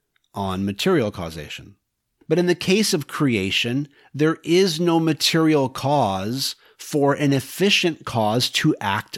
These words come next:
on. So how is it even intelligible to speak of God bringing the universe into being from nothing?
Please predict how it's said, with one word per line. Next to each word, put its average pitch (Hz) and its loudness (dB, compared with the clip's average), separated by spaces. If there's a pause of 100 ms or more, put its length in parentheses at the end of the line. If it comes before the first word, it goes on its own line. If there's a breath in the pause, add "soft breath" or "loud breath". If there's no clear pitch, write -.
on. - -4 (360 soft breath)
So 170 0
how 180 2
is 196 0
it 190 -2
even 170 0
intelligible 127 0
to 110 -2
speak - -4
of 147 -2
God 117 0
bringing 156 0
the 143 2
universe 127 0
into 135 -2
being 113 -2
from 110 -4
nothing? 113 -6